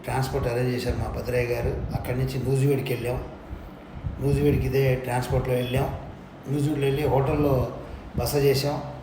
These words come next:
అక్కడ ఒక ఐదారుగురు ఫ్రెండ్స్, మొత్తం ఏడుగురు. అక్కడి నుంచి పొద్దునే మళ్ళీ రెడీ అయిపోయి వ్యాన్లో ఎక్కడైతే ప్రతిష్టాపన జరుగుతుందో జంగంగూడెం, జంగంగూడెంకి బయలుదేరాం.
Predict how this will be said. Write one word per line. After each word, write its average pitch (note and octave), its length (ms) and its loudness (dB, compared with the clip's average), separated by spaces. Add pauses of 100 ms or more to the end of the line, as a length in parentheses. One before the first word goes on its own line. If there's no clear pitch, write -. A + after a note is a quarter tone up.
(140)
అక్కడ B2 220 -2
ఒక A#2 140 -4
ఐదారుగురు A#2+ 720 0
ఫ్రెండ్స్, B2+ 320 -2
మొత్తం A#2 360 -4
ఏడుగురు. A#2+ 500 -2 (520)
అక్కడి B2+ 220 -2
నుంచి C3+ 140 -2
పొద్దునే D#3 840 -2
మళ్ళీ C3+ 220 2
రెడీ C3+ 200 4
అయిపోయి B2+ 640 4 (440)
వ్యాన్లో B2 720 0 (1200)
ఎక్కడైతే C#3 600 2
ప్రతిష్టాపన C#3+ 540 0
జరుగుతుందో B2+ 520 0
జంగంగూడెం, C3 840 0 (240)
జంగంగూడెంకి B2+ 760 2
బయలుదేరాం. A#2+ 580 0